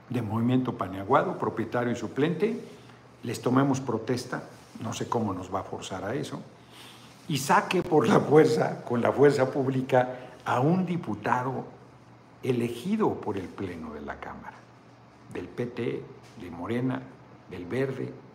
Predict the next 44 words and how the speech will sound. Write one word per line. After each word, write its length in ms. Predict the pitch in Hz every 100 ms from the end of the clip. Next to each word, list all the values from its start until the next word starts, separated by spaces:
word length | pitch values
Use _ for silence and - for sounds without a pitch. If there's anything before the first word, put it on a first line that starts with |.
| - -
o 80 | -
del 140 | -
pan, 280 | - 107 113
del 140 | 113
pri, 280 | - - 98 - - - - - -
del 120 | 85
P 160 | - 107
R 140 | 107
D, 160 | 110 107
pero 140 | -
ellos 140 | 101 -
quieren 260 | 113 107
que 60 | 98
sea 120 | -
alguien 200 | 95 101 135
del 120 | 110
P 160 | -
T. 200 | 95 - - - - - - - - - - -
Pues 120 | 127
decidirá 600 | - - - 87 90 147
quien 220 | - 120
quiera, 420 | - - 95 -
pues 140 | - -
están 260 | - 110
haciendo 320 | 131 131 135 127
todo 180 | 131
arbitrario. 600 | 127 117 - 110 101 113 131
Pues, 180 | - 87 85
a 100 | 98
mí, 280 | 113 160 -
digas, 340 | 120 120 117 131
"Ah, 120 | 170 175
vamos 300 | 196 165 139
a 80 |
Noroña". 400 | 127 123 131 131 131 -
Ay, 300 | - 269 - -
cabrón, 380 | - 104 - - - - -
bueno, 260 | 139 262 311 - - - - - -
no 160 | - 185
tienen 320 | - 127 120
facultades 480 | 120 107 98 117 110
para 240 | - 107
eso, 200 | 196 - -
pero 220 | -